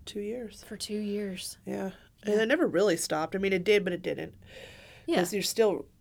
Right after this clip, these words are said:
Speaker 1: reflecting and there's still trials and tribulations.
Speaker 2: Yeah,
Speaker 1: And
Speaker 2: absolutely.
Speaker 1: they're not anything close to what they were with that. But,
Speaker 2: Mm-hmm.
Speaker 1: um, I just wish that the type of program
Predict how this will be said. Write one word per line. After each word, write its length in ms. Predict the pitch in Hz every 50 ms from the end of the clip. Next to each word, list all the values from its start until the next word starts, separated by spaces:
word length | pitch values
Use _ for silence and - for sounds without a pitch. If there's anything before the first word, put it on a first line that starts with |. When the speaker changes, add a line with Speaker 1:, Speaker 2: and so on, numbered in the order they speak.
| _ _ -
Speaker 1:
reflecting 680 | 190 185 180 - - 196 185 175 - 190 185 185 190 180
and 240 | 170 165 170 165 151 - _ - _ _ _ _ _ _ _ _ _ _ _ _ _ _ _ -
there's 160 | - 214 208
still 220 | - - 233 220 202
trials 400 | - - 202 196 202 202 196 196
and 100 | 190 -
tribulations. 760 | - 214 190 208 196 185 180 190 190 - 190 190 185 185 294
Speaker 2:
Yeah, 140 | 339 381 311 175
Speaker 1:
And 120 | 165 208
Speaker 2:
absolutely. 480 | 233 208 - 220 208 233 254 - - 196
Speaker 1:
they're 120 | 196 185
not 320 | 180 190 190 175 - - - -
anything 480 | 220 226 233 208 196 202 151 147 151 156
close 320 | - - 175 160 160 -
to 60 | - 165
what 120 | 160 160
they 100 | 151 147
were 300 | 151 165 160 156 156 156 - - -
with 160 | 170 165 170
that. 380 | 185 - - 160 151 - - -
But, 260 | 170 160 156 - - _ _ -
Speaker 2:
Mm-hmm. 360 | 233 226 214 202 185 190 202 185 - - - - _ _ _ _ - 208
Speaker 1:
um, 460 | 214 214 202 180 170 143 - - - - _ _ _ _ - -
I 80 | 202
just 220 | 226 254 240 - 202
wish 300 | 196 180 180 180 - -
that 320 | - 175 170 151 - - _ _ _ _ _ _ _ - _ _ _ _ _ - 190 - -
the 200 | - 180 196 196
type 220 | - 202 196 190 202
of 80 | 190
program 760 | - 196 185 185 180 180 175 170 170 170 170 170 165 165